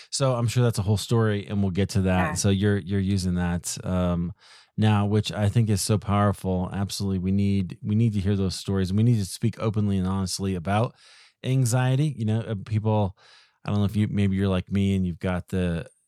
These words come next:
Speaker 1: a lifetime of church references to do not fear, right? And then,
Speaker 2: Mm-hmm.
Speaker 1: and then
Speaker 2: Yeah.
Speaker 1: it's like, yeah, but tell me how to do that, 'cause that ain't working, right? So we, we need to get into that, uh, much more deeply and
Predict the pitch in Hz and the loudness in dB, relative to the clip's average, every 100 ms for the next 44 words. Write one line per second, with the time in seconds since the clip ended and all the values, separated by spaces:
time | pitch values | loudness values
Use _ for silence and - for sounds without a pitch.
0 | _ - 95 87 95 - 98 92 85 - | _ -4 0 2 0 0 -2 -2 -2 -2
1 | 101 92 92 95 87 92 85 - 80 90 | -2 0 -2 -2 -2 -2 -2 -4 -2 2
2 | 110 113 87 - 135 101 - 101 95 113 | 4 2 0 0 0 0 -6 -2 0 2
3 | - 185 185 - 202 160 - _ 160 151 | 4 4 6 4 4 0 -8 _ -8 0
4 | 113 127 123 - 107 - 123 127 107 - | 2 4 2 2 -2 0 0 0 -2 -6
5 | - 151 - _ _ 135 131 107 92 92 | -10 -10 -12 _ _ 2 4 4 4 0
6 | 87 73 92 85 - - _ 95 92 80 | -2 -4 -4 -4 -6 -14 _ -2 -2 0
7 | 87 - 78 - 98 95 90 104 87 - | -2 -4 -8 -2 0 0 0 0 -2 -8
8 | - - 123 120 123 123 131 110 110 113 | -20 -4 -2 0 2 2 2 0 0 -2
9 | 104 117 113 101 104 98 92 90 - - | 0 0 0 0 0 0 0 -2 -6 -10
10 | - 95 90 87 87 87 - - 107 104 | -6 -2 0 0 -2 -6 -14 -8 -2 2
11 | 98 - - 104 95 87 82 95 92 92 | 2 0 0 2 4 2 2 2 2 2
12 | 90 87 90 87 85 | 4 2 2 2 2